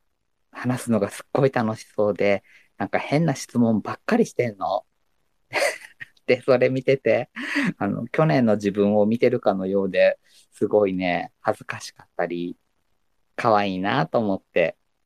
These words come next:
見てました。で、<laughs> 結構ね、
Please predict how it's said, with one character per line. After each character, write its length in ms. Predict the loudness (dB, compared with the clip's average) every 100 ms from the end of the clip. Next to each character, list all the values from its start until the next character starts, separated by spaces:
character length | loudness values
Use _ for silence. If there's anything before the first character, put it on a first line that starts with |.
| _ _ _ _ _ _ _ _ _ _ -16 -10
見 120 | -4
て 100 | -2
ま 200 | -2 -4
し 100 | -6
た。 260 | -4 -4 -4 -6
で、 160 | -2 -2
<laughs> 680 | -2 -6 -8 _ _ _
結 240 | -6 -6 0
構 220 | 2 2
ね、 280 | 0 -6